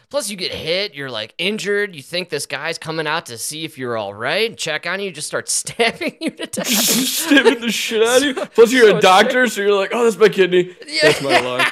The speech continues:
Speaker 1: <laughs>
Speaker 2: Fuck.
Speaker 1: You know you're dying as
Speaker 2: You're,
Speaker 1: you're
Speaker 2: like, trying
Speaker 1: dying.
Speaker 2: to save yourself as he's stabbing you. <laughs> Poor guy. Yeah, you knew, you knew you're dying.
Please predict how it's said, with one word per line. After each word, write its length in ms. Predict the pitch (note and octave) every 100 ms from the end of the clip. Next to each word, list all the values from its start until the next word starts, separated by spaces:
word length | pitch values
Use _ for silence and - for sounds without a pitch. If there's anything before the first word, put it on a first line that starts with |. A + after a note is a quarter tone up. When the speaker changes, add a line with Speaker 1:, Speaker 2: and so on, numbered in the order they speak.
| -
Speaker 1:
<laughs> 60 | F4+ -
Speaker 2:
Fuck. 440 | - G#3 E3+ E3+ - - - - _ - _ - - B3 C#4
Speaker 1:
You 200 | C#4 D#4+
know 240 | D4+ C#4+ D4
you're 180 | D4
dying 460 | D4 B3 C#4 C#4+ C#4+
as 60 | C4+
Speaker 2:
You're, 80 | C#4
Speaker 1:
you're 100 | C4+
Speaker 2:
like, 80 |
trying 360 | C#4 C#4 C4 C4
Speaker 1:
dying. 100 | C4+
Speaker 2:
to 0 |
save 380 | C4 C#4 C4+ A#3+
yourself 500 | C4 C4 C4 B3+ A#3+
as 340 | G#3 A3+ B3 A#3+
he's 220 | C4 C4
stabbing 460 | G#3+ G3+ A3 C4
you. 300 | B3 C4+ C4+ D#4
<laughs> 60 | - - A4+ - G#4+ - _ - _ F#4 _ _ _ _ _ _ _ _ _ _ _ _ _ _ _ _ _ -
Poor 260 | D4 C3+ B2+
guy. 340 | F#2+ F#2 A#2 _
Yeah, 140 | - E3+
you 200 | E3+ F#3+
knew, 460 | F3 F#3+ F3+ C#3+
you 240 | A#2+ D3+ F3
knew 180 | E3+ G#3
you're 220 | G3+ C3+
dying. 480 | B2+ A2 G2+ G2+